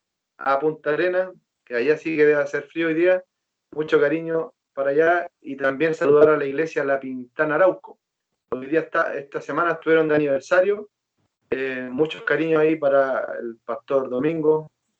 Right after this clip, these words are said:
la iglesia en general, para todos. Y así para todos mis hermanos y a todos los televidentes que estuvieron el día de hoy.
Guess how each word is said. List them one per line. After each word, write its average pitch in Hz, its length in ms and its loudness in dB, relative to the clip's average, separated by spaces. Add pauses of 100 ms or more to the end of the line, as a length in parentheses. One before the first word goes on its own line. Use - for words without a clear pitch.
(120)
la 117 140 -2
iglesia 123 360 -2
en 120 60 -8
general, 131 420 -2
para 123 180 -2
todos. 120 440 0 (420)
Y 135 80 2
así 147 180 2
para 180 200 4
todos 196 320 0
mis 185 180 -8
hermanos - 500 -2
y 135 100 -10
a 139 60 -4
todos 165 220 0
los 156 160 0
televidentes 143 800 -2
que - 80 -16
estuvieron 135 320 -2
el 120 80 -4
día 123 160 2
de 117 80 4
hoy. 110 160 -2